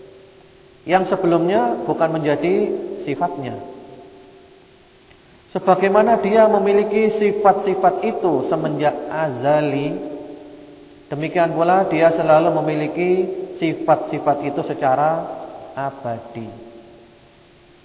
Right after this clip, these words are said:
Penjelasan secara global, maksudnya Allah itu dari dulu,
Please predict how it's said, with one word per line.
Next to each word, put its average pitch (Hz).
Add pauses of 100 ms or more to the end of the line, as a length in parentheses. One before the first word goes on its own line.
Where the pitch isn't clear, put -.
(880)
Penjelasan 120
secara 131
global, 123 (880)
maksudnya 170
Allah 175 (160)
itu 143
dari 139
dulu, 139